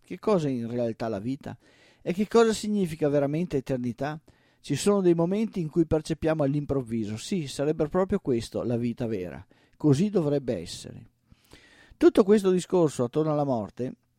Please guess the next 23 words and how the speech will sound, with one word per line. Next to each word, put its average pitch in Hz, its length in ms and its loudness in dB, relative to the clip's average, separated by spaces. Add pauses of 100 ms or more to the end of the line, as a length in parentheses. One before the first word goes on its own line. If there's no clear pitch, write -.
(580)
è 226 160 4
fatto 196 340 2
per 180 140 0
nascondere 214 460 4
il 185 80 0
vero 214 240 8
discorso, 117 680 -2 (200)
il 151 120 -6
discorso 185 460 0
attorno 175 340 0
alla 170 140 0
vita, 165 420 -4 (300)
fatto - 380 -4
in 127 80 -4
relazione 131 800 -4
alla 165 180 -2
nostra 135 320 -4
quotidianità. 135 760 -8 (1120)
Noi 208 280 8
vogliamo 202 480 8
vivere 147 540 2 (180)
in 135 140 -2
eterno? 131 640 0